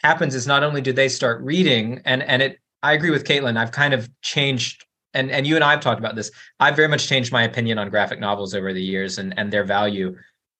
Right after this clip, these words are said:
But I also think that what happens is that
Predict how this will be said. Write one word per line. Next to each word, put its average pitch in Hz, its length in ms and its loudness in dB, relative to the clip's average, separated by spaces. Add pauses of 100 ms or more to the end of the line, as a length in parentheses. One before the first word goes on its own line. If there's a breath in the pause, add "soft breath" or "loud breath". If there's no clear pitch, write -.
(180)
But 123 420 2 (280)
I 127 100 2
also 151 320 2
think 120 320 -2
that 113 200 -2
what 113 180 2
happens 113 420 0
is 107 380 -4
that 101 380 0